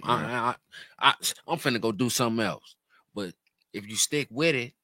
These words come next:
Speaker 2: and go through all that and you got what it take, you gonna get something out of it, man.
Speaker 1: Right.
Speaker 2: And that's the whole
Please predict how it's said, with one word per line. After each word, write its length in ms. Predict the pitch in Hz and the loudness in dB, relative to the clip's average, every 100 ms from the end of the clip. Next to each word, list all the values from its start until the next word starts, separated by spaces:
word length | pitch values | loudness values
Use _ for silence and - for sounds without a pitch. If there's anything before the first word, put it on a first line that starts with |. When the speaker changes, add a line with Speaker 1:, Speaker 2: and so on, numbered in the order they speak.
| _ _ _ _ _ _ _ _ _ - | _ _ _ _ _ _ _ _ _ -14
Speaker 2:
and 160 | 104 101 | -10 -4
go 160 | 120 | -4
through 240 | 120 156 151 | -2 0 2
all 340 | 123 110 107 | 4 4 2
that 240 | 107 107 107 _ _ _ _ _ _ _ _ _ _ _ _ _ _ _ | -2 -4 -6 _ _ _ _ _ _ _ _ _ _ _ _ _ _ _
and 160 | 98 101 | -10 -6
you 80 | 110 | 0
got 220 | 117 107 | 2 2
what 140 | 110 | 0
it 140 | 107 - | -2 2
take, 300 | 139 113 - _ _ - _ - | 2 2 -2 _ _ -20 _ -8
you 120 | 110 | -2
gonna 160 | 110 101 | 0 0
get 180 | 107 98 | 0 2
something 260 | 104 104 | 2 6
out 160 | 110 95 | 6 6
of 160 | 90 82 | 0 -4
it, 80 | 82 | -6
man. 380 | 85 85 85 - _ - | -6 -6 -10 -16 _ -6
Speaker 1:
Right. 240 | 90 82 90 | -2 -2 2
Speaker 2:
And 120 | 110 | 4
that's 160 | 139 | 4
the 120 | - 113 | 4 2
whole 480 | 135 123 113 101 | 4 4 4 -2